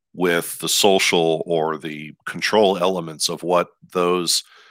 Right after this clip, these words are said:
private equity groups, the World Economic Forum, the list goes on, are trying to do, you've still got huge, powerful banks out there and financial is-, interests who are gonna be left out.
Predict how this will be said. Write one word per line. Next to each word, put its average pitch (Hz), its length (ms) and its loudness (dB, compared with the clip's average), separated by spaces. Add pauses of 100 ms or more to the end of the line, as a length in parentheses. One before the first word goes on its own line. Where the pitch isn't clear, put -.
(160)
private 92 320 2
equity 87 380 -2
groups, 87 380 -4
the 92 60 -4
World 82 240 -2
Economic 78 500 -6
Forum, 87 420 0
the 82 80 -8
list 85 200 -6
goes 69 220 -8
on, 85 220 0
are 71 40 -8
trying 80 340 -6
to 69 100 -12
do, 80 340 -4 (720)
you've 120 220 0
still 143 380 6
got 85 480 2
huge, 107 640 -4
powerful 85 420 -2
banks 80 460 -6
out 69 180 -10
there 60 360 -14 (300)
and 82 160 -2
financial 87 540 -2
is-, - 280 -4
interests 78 520 -6
who 92 80 -2
are 92 100 2
gonna 92 200 -2
be 85 120 -4
left 76 300 -4
out. 87 380 0